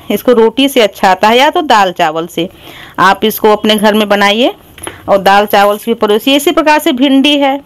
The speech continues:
जब भिंडी में आप भरें तो भिंडी में भरते समय ध्यान रखें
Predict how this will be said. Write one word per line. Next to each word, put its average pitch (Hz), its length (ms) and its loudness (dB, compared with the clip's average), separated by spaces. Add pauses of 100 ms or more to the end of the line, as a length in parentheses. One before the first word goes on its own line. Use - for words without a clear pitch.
(120)
जब 208 140 0
भिंडी 247 300 2
में 311 100 2
आप 302 140 0
भरें 302 280 -2
तो 320 60 -4
भिंडी 269 400 2
में 330 260 0
भरते 277 300 -2
समय 311 260 0
ध्यान 269 400 0
रखें 285 280 -2